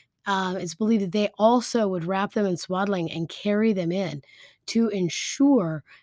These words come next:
that nothing happened to them. Because the sacrifice had to be perfect. It had to be without any kind of spot. It couldn't be lame, nothing. It had to be perfect.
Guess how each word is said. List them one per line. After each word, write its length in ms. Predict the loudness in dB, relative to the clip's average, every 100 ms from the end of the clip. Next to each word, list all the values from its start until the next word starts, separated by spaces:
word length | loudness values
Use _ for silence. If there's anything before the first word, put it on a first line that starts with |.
| -12
that 160 | -6
nothing 400 | -4 -2 -2 -2
happened 460 | -2 -4 -6 -6 -8
to 100 | -8
them. 240 | -12 -18 _ _ _ _ _ _ _ _ _ _ _ -10
Because 320 | -6 0 0
the 80 | 0
sacrifice 640 | 0 2 2 0 -2 -4 -4
had 240 | -6 -6
to 60 | -4
be 200 | -6 -8
perfect. 680 | -12 -4 -4 -4 -18 -20 -20 _ _ _ _
It 60 | -6
had 160 | -4
to 80 | -2
be 140 | -2 -2
without 340 | -2 -4 -6
any 260 | -4 -2 -2
kind 260 | -2 -2 -2
of 60 |
spot. 580 | -4 -2 2 2 2 -2 -8
It 140 | -8
couldn't 240 | -4 -4
be 140 | -2 -2
lame, 680 | -2 -2 -2 0 0 0 -2 -8 -20 _ _
nothing. 420 | -2 -2 -2 -4 -4
It 80 |
had 160 | -4 -4
to 60 | -6
be 160 | -10
perfect. 640 | -12 -4 -4 -4 -18 -20